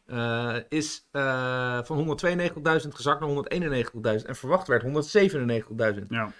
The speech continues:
Speaker 1: Dus dat gaat ook nog steeds goed.
Speaker 2: Nog.
Speaker 1: Nog.
Speaker 2: Ja.
Speaker 1: Dat is het.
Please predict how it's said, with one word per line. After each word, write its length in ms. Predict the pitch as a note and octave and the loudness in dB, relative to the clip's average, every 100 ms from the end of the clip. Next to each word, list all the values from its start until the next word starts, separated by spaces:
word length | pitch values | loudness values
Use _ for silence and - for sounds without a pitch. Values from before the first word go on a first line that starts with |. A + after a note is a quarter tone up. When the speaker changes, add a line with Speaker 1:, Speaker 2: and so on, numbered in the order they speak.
| - | -12
Speaker 1:
Dus 140 | - F3+ | -6 2
dat 140 | G#3+ | 4
gaat 220 | - - A3 | 4 6 8
ook 140 | - | 8
nog 160 | F3 - | 6 4
steeds 420 | A#2+ D3 - - _ _ | 4 4 0 -14 _ _
goed. 340 | C#4+ C#4 - - _ - | 6 6 4 -12 _ -4
Speaker 2:
Nog. 460 | B2+ C3+ A#2+ - _ _ _ _ _ - | 2 4 2 -2 _ _ _ _ _ -2
Speaker 1:
Nog. 360 | A2+ A2 - - | 0 0 -4 -2
Speaker 2:
Ja. 140 | A#2 | 0
Speaker 1:
Dat 100 | A2 | 2
is 140 | A#2 | 0
het. 120 | - | -4